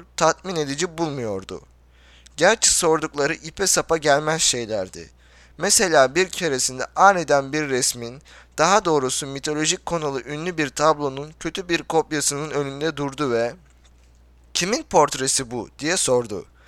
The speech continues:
"Bir kontesin falan olsa gerek." diye cevap verdi başkatip. "Nasıl bilmezsin hangi kontes olduğunu? Buranın adamısın ve bilmiyorsun.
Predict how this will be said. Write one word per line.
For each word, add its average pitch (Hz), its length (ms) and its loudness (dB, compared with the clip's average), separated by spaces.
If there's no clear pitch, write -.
"Bir 196 200 0
kontesin 185 600 -2
falan 175 300 2
olsa 143 240 2
gerek." 131 400 -4
diye 160 180 -4
cevap 147 440 2
verdi 110 300 0
başkatip. 104 640 -4
"Nasıl 214 320 4
bilmezsin 160 500 0
hangi 156 340 -4
kontes 131 480 -2
olduğunu? 107 460 -4
Buranın 202 360 0
adamısın 180 600 2
ve 190 160 0
bilmiyorsun. 110 680 -4